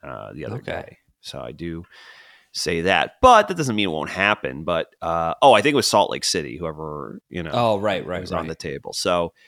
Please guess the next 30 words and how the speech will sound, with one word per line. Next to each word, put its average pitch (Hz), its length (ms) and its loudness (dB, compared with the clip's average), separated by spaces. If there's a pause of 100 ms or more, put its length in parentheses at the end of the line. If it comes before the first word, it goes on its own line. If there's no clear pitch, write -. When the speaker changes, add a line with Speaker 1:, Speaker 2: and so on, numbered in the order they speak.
(500)
Speaker 1:
you 101 160 -2
have, 92 240 -4 (480)
potentially, 110 680 -2
you 90 100 -2
have 87 100 -2
Salt 127 240 4
Lake 110 120 2
City, 95 360 -2
Houston, 98 500 -6
Atlanta, 87 400 -8
Phoenix, - 840 -8 (120)
uh, 64 360 -8 (680)
which - 320 -6 (100)
you 95 140 -6
would 87 180 -8
presume 90 800 -8 (180)
would 87 220 -8
mean 82 320 -8
that 78 160 -10
they 85 100 -4
would 82 140 -8
move, 82 560 -12 (240)
uh, 67 240 -8 (560)
one 85 260 -10
of 82 60 -8
the 82 80 -8
teams 82 280 -8
from 82 180 -12
the 76 80 -10
West - 520 -10